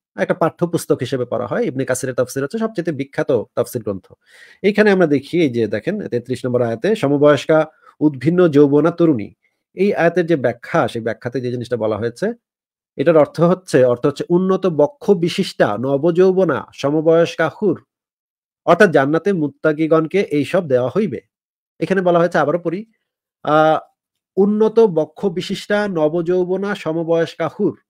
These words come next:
এই জান্নাতে তাদেরকে এই জিনিসটা দেয়া হইবে। এখানে আরো নিচে বলা হয়েছে, পড়ি আরো, ইবনে আবু হাতিম আবু উমামা হইতে বর্ণনা করেন যে আবু উমামা বলেন,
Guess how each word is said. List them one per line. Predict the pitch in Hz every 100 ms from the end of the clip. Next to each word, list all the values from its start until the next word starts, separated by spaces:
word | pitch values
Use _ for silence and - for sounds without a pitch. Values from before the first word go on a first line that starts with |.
| _ _ _ _ _ _ _ _ -
এই | 170 196 175
জান্নাতে | 147 156 165
তাদেরকে | 220 147 135 175
এই | 143
জিনিসটা | 131 131 202
দেয়া | 180 160 117
হইবে। | 131 110 - -
এখানে | 208 226 220
আরো | 165 160
নিচে | 156 160
বলা | 135 127
হয়েছে, | 113 123 180 220 _ _ _ _ _ _ _ _ -
পড়ি | 139 135
আরো, | 120 151 170 _ _ _ -
ইবনে | 165 170
আবু | 147 143 165
হাতিম | 147 170 185 123 101 _ -
আবু | 135 151
উমামা | 165 175 202
হইতে | 175 180
বর্ণনা | 147 127 143
করেন | 156 139 110
যে | 110
আবু | - 135
উমামা | 180 170 175 175 170 - _ -
বলেন, | 151 175 127 175